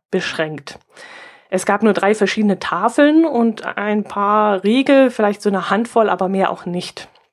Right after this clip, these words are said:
Ich habe dann trotzdem eine Tafel mitgenommen, nämlich die Kindervariation.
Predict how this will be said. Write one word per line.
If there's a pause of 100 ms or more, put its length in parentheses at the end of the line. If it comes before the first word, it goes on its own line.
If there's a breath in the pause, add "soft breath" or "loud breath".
(420)
Ich
habe
dann
trotzdem
eine
Tafel
mitgenommen,
nämlich
die
Kindervariation.